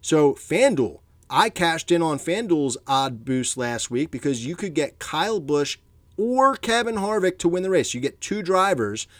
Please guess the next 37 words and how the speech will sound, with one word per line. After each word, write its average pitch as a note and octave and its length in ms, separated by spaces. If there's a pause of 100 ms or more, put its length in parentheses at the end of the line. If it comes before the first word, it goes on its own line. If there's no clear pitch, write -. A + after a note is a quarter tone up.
for D#3 140
plus - 380
three F#3 200
thirty. F3 420
I F3 160
hit D#3+ 260
that C#3+ 260
and, B2+ 280 (200)
you B2 100
know, A2+ 100
I A#2+ 80
did C3+ 220
cash D3 320
in F3+ 100
on C3 160
that F2 200
one. - 160 (360)
So D#3+ 360 (380)
be F3+ 200
aware. F3 640 (180)
If - 140
you A#2+ 140
are F3 160
someone F3 280
who D3+ 140
can C#3+ 240
move D3+ 220
around, B2+ 480 (200)
you're A2+ 120
not C3+ 240
locked C#3 320
in C#3+ 100
on A#2+ 240
one A#2 220
app, A2 400 (500)
there C#3+ 280
are E3+ 400